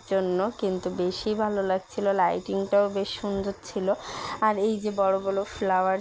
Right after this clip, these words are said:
ছিল, আপনারা চাইলে এগুলো এখান থেকে নিয়ে মনের মতো করে ঘর সাজাতে পারবেন।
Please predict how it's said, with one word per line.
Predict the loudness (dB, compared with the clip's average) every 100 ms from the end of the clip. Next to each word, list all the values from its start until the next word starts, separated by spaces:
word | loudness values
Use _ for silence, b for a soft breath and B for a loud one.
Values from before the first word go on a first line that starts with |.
| -4
ছিল, | -6 0
আপনারা | 0 0 -2 0 0
চাইলে | 2 2 4 2 2
এগুলো | -2 0 2
এখান | 0 -2 -4
থেকে | -2 -4 -2 0
নিয়ে | 0 0
মনের | 0 0 0 0
মতো | -2 -2 -2
করে | 0 0
ঘর | 0 -2
সাজাতে | -2 -4 -2 -2 -2
পারবেন। | 0 0 0 -2